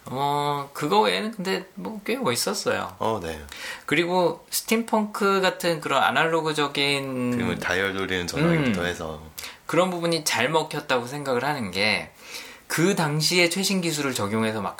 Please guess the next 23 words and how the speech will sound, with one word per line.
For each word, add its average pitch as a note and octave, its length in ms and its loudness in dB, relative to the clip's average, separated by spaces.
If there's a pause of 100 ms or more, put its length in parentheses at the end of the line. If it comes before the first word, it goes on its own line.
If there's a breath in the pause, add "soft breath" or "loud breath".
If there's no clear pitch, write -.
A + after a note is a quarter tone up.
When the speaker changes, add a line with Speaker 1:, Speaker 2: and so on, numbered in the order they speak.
(140)
Speaker 1:
약간 - 220 -4
사이버틱하게 F3 720 -2
해놓잖아요. C#3+ 600 -2 (420 loud breath)
그러면 E3 340 4
한 G3 160 4
세대가 G#3 320 4
지나면 C3+ 300 -2
되게 C3 280 0
촌스러워 F#3 380 2
보여요. F#2 680 -4 (220 loud breath)
Speaker 2:
<laughs> - 180 -18
Speaker 1:
근데 E3 160 2
이런 D3 220 2
건 D#3 100 0
좀 D#3 140 -6
고전적인 C#3+ 920 0
그런 F#2 180 2
Speaker 2:
오히려 E2+ 140 2
Speaker 1:
느낌이 E2+ 160 2
나잖아. F2 300 -2 (120)
Speaker 2:
그렇죠. - 260 -8 (180)
Speaker 1:
음. D#2+ 140 -14 (440 loud breath)
패션도, F#3+ 920 2